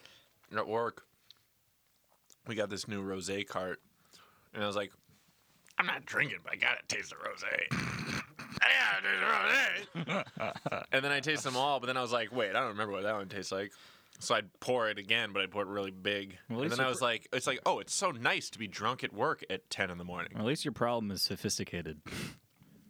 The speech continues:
Speaker 1: Yeah.
Speaker 2: You ever wonder what, like, the before picture of Joe McMahon is?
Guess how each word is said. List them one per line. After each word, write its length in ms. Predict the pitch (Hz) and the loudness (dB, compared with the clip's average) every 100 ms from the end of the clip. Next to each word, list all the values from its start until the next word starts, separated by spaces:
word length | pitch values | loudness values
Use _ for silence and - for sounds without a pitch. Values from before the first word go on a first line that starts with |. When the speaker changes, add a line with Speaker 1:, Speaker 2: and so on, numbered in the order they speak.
| _ - | _ -4
Speaker 1:
Yeah. 180 | 107 98 - _ - | -2 -2 -10 _ -2
Speaker 2:
You 140 | 131 | 0
ever 80 | 139 | 2
wonder 240 | 127 131 | 0 0
what, 80 | 131 | 0
like, 140 | 120 107 | 0 0
the 80 | 101 | -2
before 340 | 107 110 107 | 0 0 -2
picture 400 | - 110 - 110 | 0 -2 0 -2
of 80 | 98 | 0
Joe 120 | 104 | -2
McMahon 460 | 98 92 95 107 110 | -4 -4 -2 -2 -4
is? 160 | 110 | -10